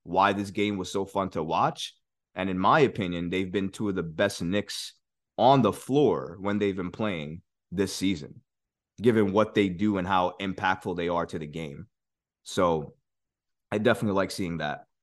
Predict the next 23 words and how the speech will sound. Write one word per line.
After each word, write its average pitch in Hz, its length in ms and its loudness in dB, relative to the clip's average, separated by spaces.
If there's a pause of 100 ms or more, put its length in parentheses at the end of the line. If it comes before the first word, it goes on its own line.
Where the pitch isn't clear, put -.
(260)
The 98 80 6
next 135 260 6
game 131 480 6
the 98 160 4
New 101 140 6
York 107 240 6
Knicks 98 200 0
play 143 420 0 (320)
are 95 160 0
against 95 460 -4
the 95 140 -4
Detroit 90 380 0
Pistons. - 580 -2 (320)
That 98 180 2
game 101 260 4
is 98 120 0
on 92 160 2
November 92 320 0
twenty-ninth 95 580 -2
at 85 200 -4
seven 87 380 -2
P 90 220 -4
M 82 160 -2